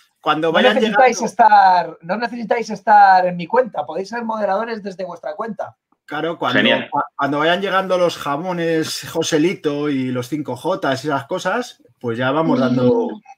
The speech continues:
Speaker 1: vamos
Speaker 2: Tengo que
Speaker 1: creando
Speaker 2: enterarme
Speaker 1: moderadores.
Speaker 2: de cómo se,
Speaker 3: Bueno.
Speaker 2: cómo se hace moderador uno.
Speaker 3: Yo me voy a despedir, ¿vale?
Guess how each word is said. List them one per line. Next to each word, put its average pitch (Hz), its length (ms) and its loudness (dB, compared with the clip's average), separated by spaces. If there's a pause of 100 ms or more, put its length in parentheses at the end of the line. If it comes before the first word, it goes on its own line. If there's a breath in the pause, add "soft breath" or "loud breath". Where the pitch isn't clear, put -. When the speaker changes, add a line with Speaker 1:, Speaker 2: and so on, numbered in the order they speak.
(440 soft breath)
Speaker 1:
vamos 165 340 0
Speaker 2:
Tengo - 20 -20
que 175 80 0
Speaker 1:
creando 165 260 4
Speaker 2:
enterarme 170 240 6
Speaker 1:
moderadores. - 500 -2 (320)
Speaker 2:
de 160 200 -12
cómo 202 260 -2
se, 180 380 -2
Speaker 3:
Bueno. - 340 2
Speaker 2:
cómo 185 180 -6
se 185 100 0
hace 185 200 -4
moderador 165 460 -2
uno. 127 280 -16 (880)
Speaker 3:
Yo 139 120 4
me 147 100 6
voy 147 80 8
a 147 60 10
despedir, 113 360 0
¿vale? 131 320 0